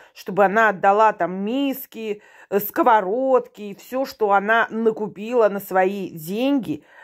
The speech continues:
Прям удивительно. Я думала, она всё это затолкнёт в чемоданы и попрёт в Нижний Новгород.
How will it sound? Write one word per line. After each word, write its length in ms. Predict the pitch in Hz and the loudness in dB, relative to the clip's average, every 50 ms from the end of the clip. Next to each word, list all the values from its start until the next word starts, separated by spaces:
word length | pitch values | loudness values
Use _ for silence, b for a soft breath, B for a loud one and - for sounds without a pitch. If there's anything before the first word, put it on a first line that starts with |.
| b _ | b _
Прям 240 | - 180 185 185 190 | 2 2 2 4 2
удивительно. 640 | 196 156 175 190 190 208 214 - - - 165 165 165 | 0 0 0 -2 0 -2 -4 -4 -4 -4 -2 0 4
Я 160 | 175 190 214 | 4 4 4
думала, 360 | 202 226 226 233 226 226 226 | 4 4 4 4 6 6 4
она 180 | 226 226 226 226 | 4 2 0 -2
всё 300 | - - - 247 262 269 | -4 -10 -6 -2 -2 -2
это 220 | 269 269 247 233 | 0 0 -2 -2
затолкнёт 880 | 214 185 220 220 - 233 226 226 220 226 233 226 233 240 254 262 254 - | 0 -2 -4 0 4 4 4 4 4 0 -4 -4 0 2 2 2 0 -4
в 140 | - _ _ | -12 _ _
чемоданы 760 | - - - 262 240 240 240 233 220 220 233 254 277 277 269 | -14 -8 -6 -2 2 4 4 4 4 4 4 4 4 0 -2
и 200 | 254 - - 240 | -6 -6 -10 -14
попрёт 640 | 196 - - 214 208 208 214 214 214 214 233 226 - | -8 0 0 2 2 2 -2 0 2 2 2 2 -2
в 120 | 285 196 214 | -6 -6 -6
Нижний 580 | 208 202 202 208 214 190 208 226 214 208 - - | -4 -4 -4 -4 -4 -4 -4 -4 -4 -6 -6 -4
Новгород. 800 | 226 220 202 190 190 175 170 160 185 180 175 175 175 170 - | -2 0 2 2 0 0 0 2 4 4 4 4 2 0 -6